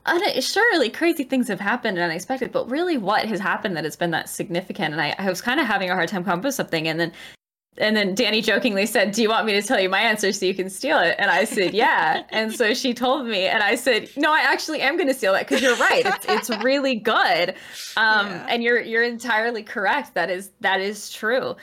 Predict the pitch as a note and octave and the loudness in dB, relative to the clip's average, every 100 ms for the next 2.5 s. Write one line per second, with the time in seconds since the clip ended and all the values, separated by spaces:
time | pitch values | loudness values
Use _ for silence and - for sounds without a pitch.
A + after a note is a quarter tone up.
0 | - - _ A3 A3 C4 C4 B3 A3+ G#3+ | -18 -20 _ -4 -2 -2 -2 -2 -2 -2
1 | G#3 G#3+ A3+ - F#3 F3 F3+ F3 - F#3+ | -4 -4 -6 -2 0 2 2 0 -2 0
2 | F3 F3 E3 F#3+ - | 2 2 0 -4 -10